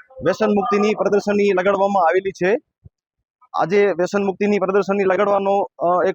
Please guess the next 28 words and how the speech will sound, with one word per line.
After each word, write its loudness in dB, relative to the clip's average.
સદુદ્દેશ્ય 0
ઈ -2
છે 0
કે 0
આજની -2
યુવા 0
પેઢીની 0
અંદર 0
આપણે 2
જોઈ 0
રહ્યા 2
છીએ -2
કે, 0
અ, 0
વ્યસનોનું 0
પિશાચ -2
વધી 0
રહ્યું 2
છે. 2
આજની -2
યુવા 2
પેઢી -2
વ્યસનો -4
પાછળ -2
બરબાદ -2
થઈ 0
રહી 2
છે. 0